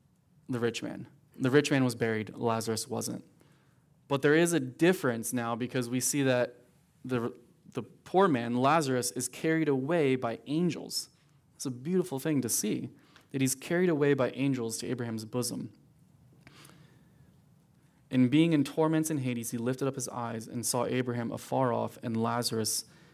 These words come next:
in his bosom. And so Jesus here continues with this comparison or contrast of these two men. No longer are they living earthly lives,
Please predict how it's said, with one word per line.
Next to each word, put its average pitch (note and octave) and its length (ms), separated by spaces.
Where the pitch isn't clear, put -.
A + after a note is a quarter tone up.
in A2+ 440
his G#2+ 540
bosom. A2 340
And A2 100
so A#2 160
Jesus B2+ 360
here B2 120
continues A#2+ 520
with A2+ 100
this - 300
comparison B2 540
or A2+ 80
contrast A#2+ 720
of A2+ 100
these A2+ 220
two - 180
men. A2+ 460
No C3+ 200
longer C3 280
are B2+ 40
they B2 100
living B2+ 280
earthly B2+ 280
lives, D3 480